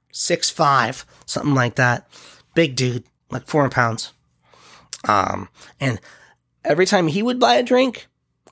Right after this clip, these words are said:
he'd buy me a drink. This was five, six, seven, eight drinks deep. Five cheeseburgers. And, uh, so while this spiral of self-destruction was going on, I, of course,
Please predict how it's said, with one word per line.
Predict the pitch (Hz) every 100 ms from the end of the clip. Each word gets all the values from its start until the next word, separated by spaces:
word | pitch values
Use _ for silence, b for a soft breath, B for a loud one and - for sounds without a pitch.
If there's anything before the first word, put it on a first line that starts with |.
| -
he'd | 180
buy | 156 135
me | 151
a | 143
drink. | - - - _ _ _ _ - _ _ _ _ _ _ -
This | -
was | 165
five, | 160 156 -
six, | 165 -
seven, | - 151 135 135 -
eight | 131 131
drinks | - 123 110 -
deep. | - 87 - _ _ _ _ _ _ _
Five | - 156 147 165
cheeseburgers. | 143 - 98 - 90 127 127 - - B B B B B B -
And, | - 117
uh, | 117 98 -
so | - 135
while | 127 135 143 160 170
this | 156 185 -
spiral | - - - 160 185 190 147 104
of | 107
self-destruction | - - 143 131 - 120 - 151 - - 120
was | 104 110
going | 127 101 90
on, | 92 90 117 _ _ _ _ _ _ _ _ _ _ _ _ _ _ _ _ _ - -
I, | 127 135
of | 170
course, | 165 143 - -